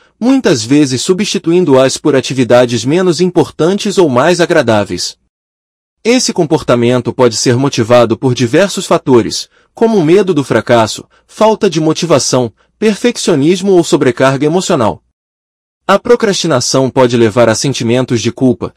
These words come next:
estresse e insatisfação, prejudicando a produtividade e o alcance de metas pessoais e profissionais.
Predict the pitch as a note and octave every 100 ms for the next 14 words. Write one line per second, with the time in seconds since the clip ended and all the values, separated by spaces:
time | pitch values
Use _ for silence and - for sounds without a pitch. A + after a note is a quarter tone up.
0 | _ F3 - G#3 G#3 G3+ D#3+ G3 F#3+ F3
1 | E3+ E3 C3 - A#2 G2 _ _ A3+ A#3
2 | G#3+ E3+ F3 E3+ C3+ - D#3+ D#3 C#3 B2
3 | A2+ A#2+ B2 D#3 B2 - G3 F#3+ E3+ D3+
4 | C3 C3+ C3+ - F3+ - B2 D3+ E3+ F3
5 | F#3 - - E3 G#2+ F2+